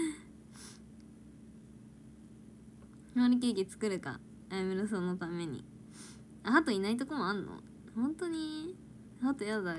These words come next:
嫌い。鳩、鳩がいるから行きたくない、大須は。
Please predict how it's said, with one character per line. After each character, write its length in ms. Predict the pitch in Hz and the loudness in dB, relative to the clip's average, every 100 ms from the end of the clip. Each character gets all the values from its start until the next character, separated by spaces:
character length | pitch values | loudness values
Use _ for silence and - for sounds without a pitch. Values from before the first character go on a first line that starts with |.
| 180 | -4
嫌 260 | 214 208 202 | -4 -2 -4
い。 80 | - - | -6 -4
鳩、 300 | 254 240 190 214 | -4 -2 -4 2
鳩 320 | 240 226 190 | 0 2 -2
が 140 | 180 | 0
い 80 | 175 | 0
る 80 | 175 | -2
か 140 | 170 | -2
ら 80 | 165 | -6
行 100 | 160 - - - 165 | -6 -10 -14 -10 -8
き 120 | - | -8
た 180 | - 220 | -2 -2
く 180 | 214 180 | 0 0
な 220 | 185 175 | 0 0
い、 60 | 160 | 0
大 160 | 165 | -2
須 180 | 175 - | -4 -4
は。 180 | 170 160 | -6 -6